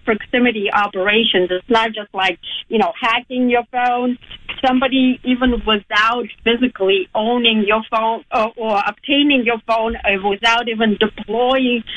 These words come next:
malware with close proximity ops can, um,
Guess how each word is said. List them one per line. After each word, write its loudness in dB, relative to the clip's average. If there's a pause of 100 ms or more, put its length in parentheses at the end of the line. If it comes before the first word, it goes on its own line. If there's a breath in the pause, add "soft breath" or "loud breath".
(120)
malware -2 (260)
with 2 (160)
close 2
proximity 0
ops -2 (160)
can, 0 (100)
um, 0